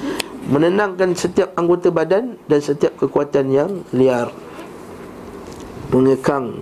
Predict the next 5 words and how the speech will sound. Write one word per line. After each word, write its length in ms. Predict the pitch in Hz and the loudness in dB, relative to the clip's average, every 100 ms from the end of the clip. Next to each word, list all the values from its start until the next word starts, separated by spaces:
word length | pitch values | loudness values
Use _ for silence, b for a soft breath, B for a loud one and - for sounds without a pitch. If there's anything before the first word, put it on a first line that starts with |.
| 117 | 0
dengan 320 | 127 135 127 | 2 2 2
kekangannya. 640 | 127 135 139 135 131 127 101 - B B B B B - | -2 0 0 2 2 0 -4 -16 B B B B B -2
Maka 240 | 185 - 185 | -2 2 4
dia 240 | 196 - | 4 4
adalah 160 | 160 | 4